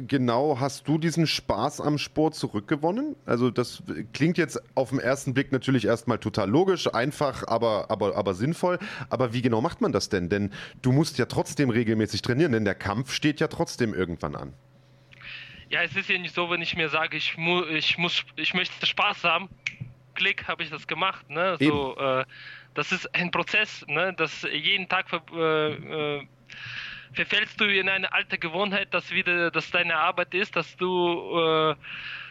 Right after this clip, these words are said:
Speaker 2: ich, das ist wie, wie, wie ein Ablauf des Tages, ne? So, ich bin immer gewöhnt, ne, im-, immer mehr nach rechts zu gehen, jetzt muss ich immer geradeaus laufen und, äh, ich versuche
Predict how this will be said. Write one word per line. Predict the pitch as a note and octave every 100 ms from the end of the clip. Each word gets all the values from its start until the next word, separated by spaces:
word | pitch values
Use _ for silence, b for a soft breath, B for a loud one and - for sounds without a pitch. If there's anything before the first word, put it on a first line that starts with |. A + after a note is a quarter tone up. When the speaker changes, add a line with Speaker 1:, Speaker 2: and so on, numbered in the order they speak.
| B B B B
Speaker 2:
ich, | - - E3
das | F#3+
ist | - F#3+
wie, |
wie, | A3+ G#3+ F#3+ G#3+ A3 - F#3
wie | A3
ein | G#3+
Ablauf | F#3+ A#3 G3 F3+
des | F3 D#3+ -
Tages, | G3 G3+ D3+ C3+ -
ne? | D#3+ F#3+
So, | E3 D#3+ D#3+ D3+ A2+
ich | G#2 D#3+ -
bin | G3 G3
immer | A3 G3+
gewöhnt, | F#3 F#3+ G#3 F#3+
ne, | F3+ F3+
im-, | F3 F3
immer | G#3 G#3
mehr | F#3 F#3
nach | F3 -
rechts | G#3
zu | F#3
gehen, | F3+ G3
jetzt | F#3 -
muss | F3+ -
ich | F3+
immer | F3 E3
geradeaus | D#3 D#3 D3 D3 - -
laufen | B2+ C#3+ - F#3
und, | D3 D#3 D3 -
äh, | D3+ D3+ D3+ D3 - B B B B B B B B
ich | E3
versuche | - F#3 A3+ C4 B3 A3 G#3+ G3